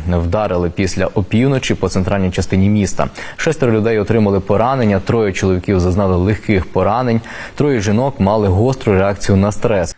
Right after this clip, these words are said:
Ну і більше про наслідки обстрілу дізнаємося від начальника Головного управління Нацполіції в Харківській області Володимира Тимошка. Пане Володимире, вітаю вас.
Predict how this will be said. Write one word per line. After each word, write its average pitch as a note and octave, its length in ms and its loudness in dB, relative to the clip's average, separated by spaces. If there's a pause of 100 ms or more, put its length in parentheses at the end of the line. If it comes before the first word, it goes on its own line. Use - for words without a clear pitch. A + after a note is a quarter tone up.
(140)
Ну C3 160 -10
і A2 40 -8
більше C3+ 340 -8
про A2 180 -6
наслідки A2 460 -8
обстрілу A2+ 460 -4
дізнаємося G#2 560 -2
від G2 140 -2
начальника G#2 540 -2
Головного G2+ 240 2
управління G2+ 340 2
Нацполіції G2+ 640 0
в - 20 0
Харківській G2 440 -2
області G#2+ 600 -2
Володимира F#2+ 400 0
Тимошка. G#2+ 500 0 (120)
Пане F#2+ 140 0
Володимире, F#2+ 300 0
вітаю E2 240 -2
вас. - 160 -4